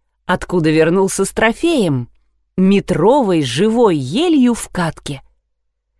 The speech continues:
Дети тут же оттащили ее в самый живописный угол,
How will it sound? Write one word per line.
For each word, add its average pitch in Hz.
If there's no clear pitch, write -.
Дети 240
тут 311
же 220
оттащили 233
ее 233
в 220
самый 277
живописный 233
угол, 175